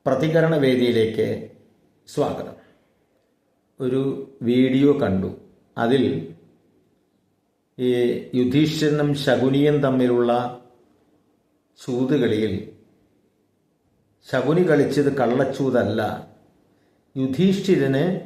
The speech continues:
കളിക്കാൻ അറിയില്ല അത്രയൊന്നും എന്നാണ് പറയുന്നത്. അത് ശരിയല്ല. ഒരു പൗരാണിക കഥകളിൽ, അതിപ്പോ ഇതിഹാസത്തിലെ കഥകളായാലും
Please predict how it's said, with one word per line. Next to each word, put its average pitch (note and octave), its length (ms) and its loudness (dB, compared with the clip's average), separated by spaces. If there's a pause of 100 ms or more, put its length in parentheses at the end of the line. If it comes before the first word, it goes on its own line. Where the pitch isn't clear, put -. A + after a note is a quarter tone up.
(420)
കളിക്കാൻ B2+ 440 0
അറിയില്ല C3 420 2
അത്രയൊന്നും G#2+ 680 -2 (920)
എന്നാണ് D#3 480 -2
പറയുന്നത്. G#2+ 500 -2 (1600)
അത് D3+ 140 -6
ശരിയല്ല. G2 680 -6 (1300)
ഒരു G3+ 640 2
പൗരാണിക G3 720 4
കഥകളിൽ, C3+ 920 2 (1500)
അതിപ്പോ D#3 420 2
ഇതിഹാസത്തിലെ D#3 920 2
കഥകളായാലും C3+ 920 2